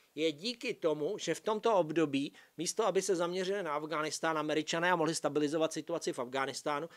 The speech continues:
tak veškeré své síly a prostředky zaměřili na Irák, protože to jim hořelo nejvíce. A v tom, v tom období právě dva tisíce šest, dva tisíce sedm tam probíhala ta největší krize.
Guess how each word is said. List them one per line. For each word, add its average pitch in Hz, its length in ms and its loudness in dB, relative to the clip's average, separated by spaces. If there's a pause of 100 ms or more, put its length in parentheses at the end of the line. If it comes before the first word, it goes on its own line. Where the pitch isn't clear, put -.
(160)
tak 156 140 -4
veškeré 220 420 0
své 208 240 0
síly 175 280 0
a 180 60 2
prostředky 170 480 -6
zaměřili 170 480 -4
na 160 100 -2
Irák, 147 380 4
protože 165 380 -6
to 165 120 -4
jim 175 120 -4
hořelo 170 380 -4
nejvíce. 143 460 -8 (300)
A 123 60 -12
v - 60 -14
tom, 208 240 -4 (100)
v - 100 -18
tom 190 180 -2
období 170 360 -2
právě 165 380 0
dva 147 140 -2
tisíce 185 520 -6
šest, 165 240 -4
dva 156 140 -4
tisíce 185 480 -6
sedm 151 360 -2 (300)
tam 160 140 -6
probíhala 175 500 0
ta 196 120 -2
největší 196 520 -2
krize. 147 420 -2